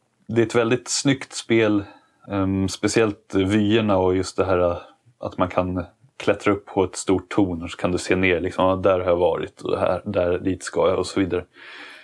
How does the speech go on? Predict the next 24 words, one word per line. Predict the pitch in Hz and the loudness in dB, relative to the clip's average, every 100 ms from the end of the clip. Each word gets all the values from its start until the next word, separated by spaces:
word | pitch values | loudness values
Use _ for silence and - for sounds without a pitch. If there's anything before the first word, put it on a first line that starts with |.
| - | -10
Mycket | - 101 - - | -4 -2 0 0
såna | 104 104 95 - - - - - - - | 2 2 0 -6 -12 -16 -20 -20 -20 -8
väldigt | 107 104 104 | -2 -2 0
fin-, | 110 104 98 | 0 0 -2
storslagna | - 113 104 - 104 95 92 | 0 2 2 2 2 2 2
vyer | 98 92 95 92 92 | 2 2 2 2 2
och, | 87 87 85 _ - - | 0 0 -6 _ -20 -16
mm, | 67 104 - - 64 - - - - | -10 -8 -8 -10 -12 -14 -20 -20 -10
känsla | - 120 104 - 104 | -2 0 0 -2 0
för | 101 | 0
detalj | 101 - 110 98 92 92 | -2 0 0 2 2 2
i | |
alla, | 92 92 90 90 _ _ _ | 2 2 -2 -4 _ _ _
i | - | 0
allting | 95 95 - 95 90 | 2 2 -2 0 0
verkligen. | 82 - - 85 | 0 -4 -8 -6
Det | 92 | -6
är | |
liksom | 90 - 92 | -6 -6 -8
från | - 104 95 95 92 95 95 - - - - | -2 0 2 0 -2 -4 -8 -14 -20 -20 0
tinnar | 117 104 101 | 2 4 2
och | 98 - | 2 2
torn | 101 101 98 92 | 0 2 0 -2
till, | - 95 92 90 | 0 2 2 -2